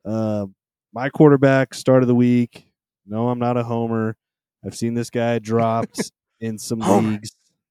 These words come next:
Speaker 1: I think he's going to throw for at least three touchdowns this week. Q B, Aaron Rodgers.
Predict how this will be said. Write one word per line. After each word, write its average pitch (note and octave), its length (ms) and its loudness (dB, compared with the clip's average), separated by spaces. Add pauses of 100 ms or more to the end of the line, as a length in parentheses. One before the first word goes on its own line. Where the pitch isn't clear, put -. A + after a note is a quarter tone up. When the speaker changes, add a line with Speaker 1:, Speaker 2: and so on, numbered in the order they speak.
(300)
Speaker 1:
I G#2 120 -6
think A2+ 300 -8
he's A#2 300 -2
going A#2 320 2
to A2 100 -4
throw A2+ 380 2
for A2 200 -2
at G2+ 160 -4
least G#2+ 380 -8
three A2 260 -2
touchdowns A2+ 560 -2
this G#2+ 220 -4
week. G#2 380 -4 (1200)
Q B2 240 2
B, A2+ 520 -2 (280)
Aaron A#2 300 0
Rodgers. A#2 680 2